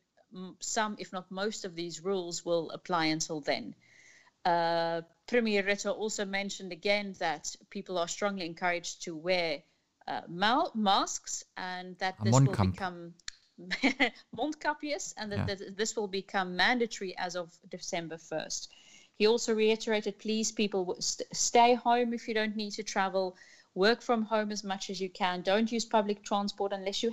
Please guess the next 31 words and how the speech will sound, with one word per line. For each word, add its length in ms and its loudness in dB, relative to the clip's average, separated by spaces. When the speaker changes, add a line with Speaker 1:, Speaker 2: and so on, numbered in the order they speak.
Speaker 1:
have 200 -4
to." 240 0
They 200 8
also 320 2
made 340 2
special 420 0
mention 340 -6
again 220 -4
of 160 -6
the 120 -2
Corona 500 -2
Melder 460 -2
app, 240 -2
Speaker 2:
Mm-hmm. 160 -2
Speaker 1:
So 240 2
if 320 -6
you 180 0
do 260 0
get 220 2
a 380 0
notification 760 0
from 320 -2
your 220 -2
app 240 -2
saying 340 0
that 180 -6
you 100 -4
have 280 0
been 300 -6
potentially 540 0
exposed 760 0